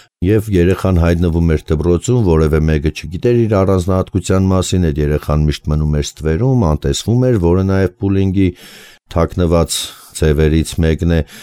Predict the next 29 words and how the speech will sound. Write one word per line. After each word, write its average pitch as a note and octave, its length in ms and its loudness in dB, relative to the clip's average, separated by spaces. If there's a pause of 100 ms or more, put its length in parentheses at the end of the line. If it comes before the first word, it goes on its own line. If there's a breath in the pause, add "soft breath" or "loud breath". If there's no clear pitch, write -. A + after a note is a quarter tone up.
(120 loud breath)
և A2 200 0
երեխան A2 440 0
դպրոց G2 440 0
ավարտում G2+ 500 2
էր, A2+ 140 2
այդպես F2+ 340 0
էլ G#2+ 160 0
չինտեգրվելով, F#2 920 2
էլ E2+ 140 2
չեմ F2 320 0
ասում, F#2+ 360 0
չներառվելով E2+ 1000 0
հասարակության, D#2+ 840 -2
ու B2 80 2
այդ F2 200 0
երեխայի F2 520 0 (560 soft breath)
հետագա G2 720 0 (100)
կյանքի F2 480 0 (220)
հաջողությունները F2 1000 0
շատ G2+ 400 0
էապես E2+ 480 0
կախված F#2+ 480 -2
էին G2+ 240 0
իր D#2 160 0
վաղ D#2 320 0
տարիքում D2+ 640 -2
կամ E2 240 -4
տեղահասության D2 840 -2
տարիքում C#2+ 540 -2